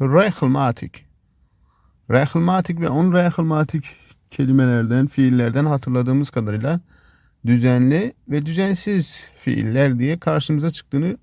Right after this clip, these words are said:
hatırlarsınız. Regelmatig düzenli demek. Cümle içerisinde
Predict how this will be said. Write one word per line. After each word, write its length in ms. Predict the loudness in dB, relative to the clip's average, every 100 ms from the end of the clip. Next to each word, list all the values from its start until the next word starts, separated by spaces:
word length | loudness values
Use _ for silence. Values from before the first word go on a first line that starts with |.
| _ _
hatırlarsınız. 760 | -6 -2 0 0 0 -4 -4 -12 _ _ _ _ _ _ _ _ _ _ _
Regelmatig 720 | 4 4 6 4 6 4 0 -6 _ _ _ _ -4
düzenli 420 | 0 2 4 2
demek. 400 | 2 -2 -10 _ _ _ _ _ _ _ _ _ _ _ _ _ _ _
Cümle 260 | 4 4 4
içerisinde 640 | 0 -2 0 0 0